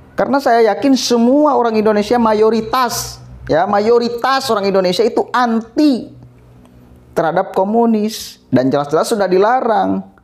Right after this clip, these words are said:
Maka kalau memang komunis ada, mari kita bekerja sama untuk sama-sama menggeruduk mereka kalau memang ada. Tapi kalau hanya sebatas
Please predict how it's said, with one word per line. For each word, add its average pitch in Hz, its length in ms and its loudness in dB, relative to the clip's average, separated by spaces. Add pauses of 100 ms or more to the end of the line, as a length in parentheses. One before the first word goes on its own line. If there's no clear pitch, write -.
(200)
Maka 202 640 0
kalau 247 240 0
memang 320 320 0
komunis 247 380 0
ada, 180 340 0
mari 349 320 2
kita 269 220 -2
bekerja 247 420 0
sama 233 400 0
untuk 262 240 0
sama-sama 254 560 0
menggeruduk 247 1000 2
mereka 254 760 0
kalau 135 280 0
memang 233 280 0
ada. 330 560 -2 (480)
Tapi 339 220 -2
kalau 302 260 0
hanya 277 140 0
sebatas - 580 -6